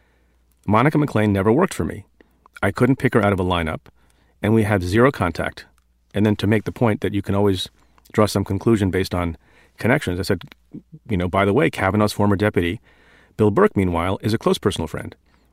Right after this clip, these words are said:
And then I said, maybe more obnoxiously than I should have, but I was not happy. I was kind of annoyed,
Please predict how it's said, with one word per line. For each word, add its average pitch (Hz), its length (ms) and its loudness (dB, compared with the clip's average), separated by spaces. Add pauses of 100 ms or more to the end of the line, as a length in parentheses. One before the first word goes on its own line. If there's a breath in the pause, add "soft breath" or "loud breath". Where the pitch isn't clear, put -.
(200)
And 104 100 0
then 131 80 4
I 127 40 4
said, 110 200 2
maybe 104 300 2
more 95 220 0
obnoxiously 87 480 -4
than 85 100 -4
I 85 80 -4
should 151 180 -6
have, 87 240 -4
but 80 80 -6
I 82 80 -4
was 85 140 -8
not 87 220 -6 (540)
happy. 78 300 -8
I 90 60 -8
was 90 100 -12
kind 82 160 -6
of 90 60 -6
annoyed, 85 340 -6